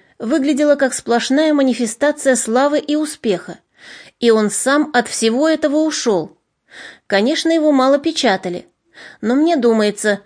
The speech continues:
что в его затворничестве был и добровольный момент,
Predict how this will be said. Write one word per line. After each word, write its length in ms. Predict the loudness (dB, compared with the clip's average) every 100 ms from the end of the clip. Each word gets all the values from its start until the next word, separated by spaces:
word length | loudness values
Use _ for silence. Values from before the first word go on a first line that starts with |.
| _
что 260 | -20 -6 -4
в 60 | 0
его 300 | 0 2 2
затворничестве 880 | 2 0 -2 0 0 0 -4 0 -2
был 240 | 0 -2
и 160 | -2 -2
добровольный 640 | 0 2 2 4 2 2
момент, 480 | 0 0 -4 -6